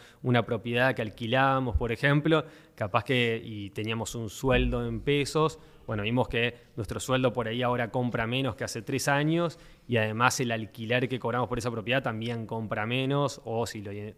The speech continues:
compara-, lo medimos en otra moneda, por ejemplo en dólares, también vamos a ver que, que es menor ahora que hace unos años.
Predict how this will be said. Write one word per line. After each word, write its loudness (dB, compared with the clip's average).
compara-, -4
lo -4
medimos -2
en -6
otra -4
moneda, 0
por -10
ejemplo -8
en -8
dólares, -2
también -4
vamos -6
a -4
ver -6
que, -10
que -4
es -2
menor -2
ahora 0
que -10
hace -14
unos -12
años. -14